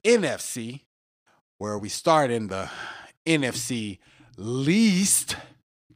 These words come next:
The Eagles <laughs> le-, leading the division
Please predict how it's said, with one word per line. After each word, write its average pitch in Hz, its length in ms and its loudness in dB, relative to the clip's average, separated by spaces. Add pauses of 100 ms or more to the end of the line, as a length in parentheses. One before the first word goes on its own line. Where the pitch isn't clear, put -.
(520)
The - 180 -4
Eagles 139 560 0 (320)
<laughs> - 1900 -16
le-, 107 180 -6 (1200)
leading 196 560 4
the 196 80 6
division 131 920 2